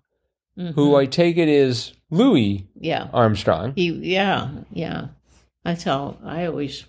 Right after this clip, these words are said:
Speaker 1: remember his name.
Speaker 2: Unless there was, there was both a Louis Armstrong
Speaker 1: No,
Speaker 2: and
Speaker 1: no.
Speaker 2: a Louis Armstrong. That would
Speaker 1: No,
Speaker 2: be
Speaker 1: I
Speaker 2: confusing.
Speaker 1: doubt it. I doubt it. But Lou-, Louis Armstrong played the trumpet. And he was, he was a jazz trumpeter. So.
Speaker 2: Well, apparently this is the nineteen fifty-eight Jazz and Spirituals album by Louis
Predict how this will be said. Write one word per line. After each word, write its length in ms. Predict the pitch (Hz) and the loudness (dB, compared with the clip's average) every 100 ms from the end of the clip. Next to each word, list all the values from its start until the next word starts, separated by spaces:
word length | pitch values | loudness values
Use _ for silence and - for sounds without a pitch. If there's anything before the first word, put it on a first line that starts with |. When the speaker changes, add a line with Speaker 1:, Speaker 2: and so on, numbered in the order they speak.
| - | -14
Speaker 1:
remember 460 | 147 147 147 131 135 | -8 -6 -6 -6 -8
his 240 | 131 - | -8 -10
name. 260 | - 123 - | -12 -8 2
Speaker 2:
Unless 360 | 151 160 160 - | 4 4 4 4
there 120 | 135 | 4
was, 180 | 127 127 - | 4 0 -2
there 160 | 127 120 | 2 4
was 200 | 127 110 | 4 2
both 280 | 95 117 113 | 2 2 4
a 60 | |
Louis 440 | 117 127 139 156 156 | 2 4 4 2 0
Armstrong 580 | 139 143 185 165 147 160 | 0 0 2 4 4 4
Speaker 1:
No, 40 | |
Speaker 2:
and 60 | 135 | 4
Speaker 1:
no. 80 | 123 | 4
Speaker 2:
a 20 | |
Louis 320 | 131 214 160 | 4 4 4
Armstrong. 500 | 107 107 - 107 101 | 4 2 0 0 0
That 220 | 117 131 | 2 4
would 100 | 202 | 4
Speaker 1:
No, 40 | 156 | 2
Speaker 2:
be 100 | 117 | 2
Speaker 1:
I 40 | |
Speaker 2:
confusing. 500 | 104 104 98 95 107 | 2 2 2 4 2
Speaker 1:
doubt 100 | 113 | 0
it. 140 | 104 - - | -2 -6 -2
I 100 | 135 | -2
doubt 420 | 127 139 131 - | 2 0 0 -2
it. 180 | - - | -8 -4
But 160 | - 143 | -2 0
Lou-, 320 | 143 175 196 | 4 4 2
Louis 540 | - - 135 160 160 143 | -2 -6 0 2 4 2
Armstrong 420 | - - - 131 | 0 -4 -2 0
played 240 | - 120 | 0 0
the 80 | - | 0
trumpet. 640 | - - 135 131 - - - _ _ _ _ - _ - | -2 0 0 0 -2 -4 -10 _ _ _ _ -20 _ 0
And 120 | 156 | 2
he 160 | 156 147 | 4 0
was, 180 | - - | -2 -2
he 100 | 101 | -2
was 220 | - - | -2 -2
a 80 | - | -2
jazz 640 | - - 50 - - - - | 0 0 0 -2 -2 -8 -8
trumpeter. 600 | - - - - - - - _ _ _ _ _ _ _ _ | -2 0 0 -4 -4 -6 -12 _ _ _ _ _ _ _ _
So. 120 | - | 2
Speaker 2:
Well, 140 | 127 131 | 4 4
apparently 360 | 143 160 151 | 4 4 4
this 220 | 131 131 139 | 2 2 0
is 80 | 123 | 2
the 80 | |
nineteen 300 | 117 123 139 131 | 4 4 2 0
fifty-eight 420 | 127 135 113 117 | -2 0 0 0
Jazz 400 | 110 120 131 131 | 2 4 4 2
and 120 | 110 | 0
Spirituals 760 | - - 139 143 - 139 135 131 | -2 0 0 0 -2 0 -2 0
album 400 | 113 117 110 98 | 2 2 2 0
by 160 | 92 98 | 0 2
Louis 500 | 110 131 160 165 | 2 2 2 -2